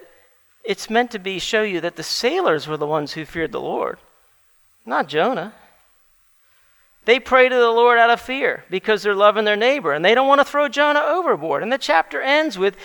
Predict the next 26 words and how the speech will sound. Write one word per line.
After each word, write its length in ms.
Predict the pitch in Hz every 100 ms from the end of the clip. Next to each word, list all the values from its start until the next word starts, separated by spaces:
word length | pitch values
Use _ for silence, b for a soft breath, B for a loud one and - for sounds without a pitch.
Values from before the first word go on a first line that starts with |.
| B
"They 140 | 214 208
feared 320 | - 285 330
a 40 |
great 280 | 262 254 247
fear, 320 | - 226 208
sacrificed 640 | - - 277 262 240 240 208
sacrifices, 720 | 233 208 196 208 190 190 175
and 120 | 180
vowed 280 | 190 196 180
vows." 340 | 185 165 131
It's 160 | 151 -
a 140 | 196 - B -
poetic 420 | 240 254 262 262
play 220 | 240 240
on 180 | 233 214
words 340 | 240 226 185
to 100 | -
show 160 | 170 214
you 120 | 190
how 140 | 180 175
serious 560 | - - 262 262 165
they 140 | - 170
were 240 | 160 160
about 440 | 151 165 156 -
their 140 | 165 170
conversion. 600 | - 170 247 214 156 135